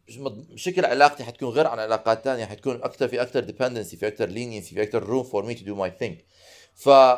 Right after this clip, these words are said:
ف، و the other person كمان. بس، بس، آه، بس هلا لأنه صار في قناعة، غلطي في الحياة كان إنه أنا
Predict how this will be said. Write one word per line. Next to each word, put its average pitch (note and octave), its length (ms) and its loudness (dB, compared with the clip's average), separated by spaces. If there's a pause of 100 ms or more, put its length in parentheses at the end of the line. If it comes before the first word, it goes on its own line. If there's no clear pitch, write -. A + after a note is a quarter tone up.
(200)
ف، - 40 -12 (440)
و C3+ 80 -2
the C3+ 100 2
other C#3+ 240 0
person G#2 200 -12
كمان. E2 260 -10 (320)
بس، D3 280 2
بس، C#3+ 460 -2
آه، C3 340 2 (320)
بس C#3 220 -2
هلا G3 200 6
لأنه G#3+ 240 2
صار F#3+ 200 0
في D3 140 -10
قناعة، B2+ 640 -2
غلطي G3+ 440 2
في - 80 -20
الحياة A#2+ 400 0
كان A2+ 340 -6
إنه B2 340 -12
أنا G#2+ 320 -6